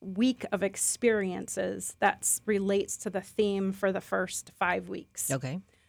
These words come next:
Speaker 1: So, um, and they have things like three night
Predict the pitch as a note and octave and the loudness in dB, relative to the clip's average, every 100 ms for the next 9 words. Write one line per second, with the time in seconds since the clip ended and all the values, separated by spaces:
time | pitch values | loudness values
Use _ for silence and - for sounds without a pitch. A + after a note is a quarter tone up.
0 | _ - - G#3+ G3 F#3+ F#3 - F#3+ F#3 | _ -2 4 8 8 8 4 2 0 0
1 | F#3+ A#3+ C4+ C#4 C4 B3+ - B3 A#3+ A3 | 2 4 6 4 2 2 2 4 4 4
2 | G#3+ F#3+ - _ _ _ - G#3 A3+ A#3+ | 2 0 -10 _ _ _ -10 0 2 4
3 | A#3+ G#3 G#3 F#3+ - - | 4 4 4 2 -4 -14